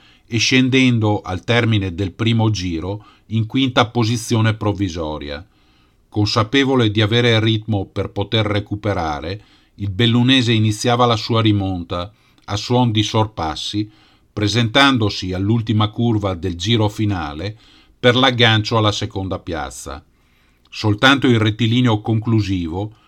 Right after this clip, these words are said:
causa gioco delle scie, andava a suo sfavore con un terzo posto che,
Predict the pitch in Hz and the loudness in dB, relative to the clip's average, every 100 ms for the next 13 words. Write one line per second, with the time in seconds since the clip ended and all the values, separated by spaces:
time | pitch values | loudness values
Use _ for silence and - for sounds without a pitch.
0 | _ _ - 113 117 113 107 107 90 113 | _ _ -2 2 4 2 2 0 0 0
1 | 110 104 98 98 107 - 90 82 92 107 | 0 -2 0 -2 -2 -4 -4 -6 -8 -12
2 | _ _ - 113 120 135 131 123 - 127 | _ _ -8 -2 2 4 4 2 2 0
3 | 123 - 120 104 95 92 101 110 _ _ | 0 2 2 2 0 -4 -6 -8 _ _
4 | - 117 113 107 135 131 135 110 101 90 | -2 0 0 0 -2 0 -2 -2 -2 -2
5 | 82 - 113 107 - 127 113 | -6 -8 -10 -10 -4 -2 0